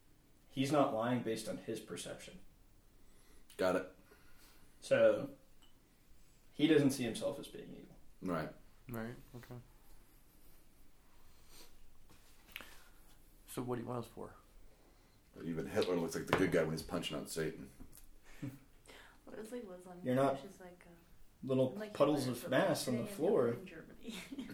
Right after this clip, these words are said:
Speaker 4: <laughs>
Speaker 1: Very few people get bitten by the security system and don't end up like him.
Speaker 3: Well,
Speaker 1: And
Speaker 3: can
Speaker 1: Futz is obviously now in, like, a cold sweat
Speaker 3: Yeah,
Speaker 1: and
Speaker 3: can,
Speaker 1: looks
Speaker 3: can,
Speaker 1: like he's gonna
Speaker 3: can,
Speaker 1: hurl.
Speaker 3: can, what, but what do you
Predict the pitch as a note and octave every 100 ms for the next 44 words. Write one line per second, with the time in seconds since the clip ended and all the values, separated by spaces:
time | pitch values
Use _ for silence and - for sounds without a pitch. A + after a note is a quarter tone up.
0 | G2+ - - - - - - D3 D3+ E3+
1 | E3+ D#3+ C3+ C3 B2 - - - - -
2 | C3+ C3+ A#2+ A2 A2+ A2 - A#2 - G#2+
3 | F#2+ F#2+ - B2+ - - - - - -
4 | - - A#2+ A2+ A2 - G#2+ - A2+ F2+
5 | C#2+ - - - - - - - - -
6 | - B2+ C3+ G#2+ - - G#2+ - - -
7 | D#3 D#3 - C#3 A#2+ - - A2 A2+ A#2
8 | B2 A2 G#2+ G#2 F#2+ - G2+ B2 A#2 -
9 | - G#2+ G#2 A2 A2 G#2 A2+ A2 A2 -
10 | - A2 G#2+ G2+ G#2+ - - A#2+ A2 -
11 | - - - A#2+ A#2+ - A2 A#2+ A2